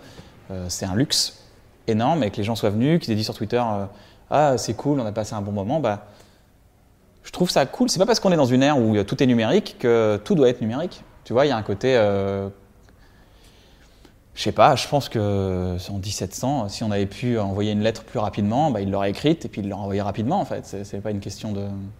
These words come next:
d'attente, c'est une question de, de, de transmission.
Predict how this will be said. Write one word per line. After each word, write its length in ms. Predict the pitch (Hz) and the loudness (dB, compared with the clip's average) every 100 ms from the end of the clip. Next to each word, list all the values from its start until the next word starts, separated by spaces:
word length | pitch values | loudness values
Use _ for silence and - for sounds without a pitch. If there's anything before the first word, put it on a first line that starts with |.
| - - - - - - | -20 -20 -20 -20 -18 -8
d'attente, 500 | 101 110 107 - - | 0 0 2 -2 -2
c'est 200 | - 120 | -8 -6
une 100 | 107 | -6
question 320 | 107 - 123 | -6 -6 -4
de, 200 | 101 95 | -2 -2
de, 160 | 95 92 - - | -4 -6 -10 -10
de 60 | 110 | -8
transmission. 680 | - 113 - 117 - 160 | -6 -6 -4 -4 -4 -6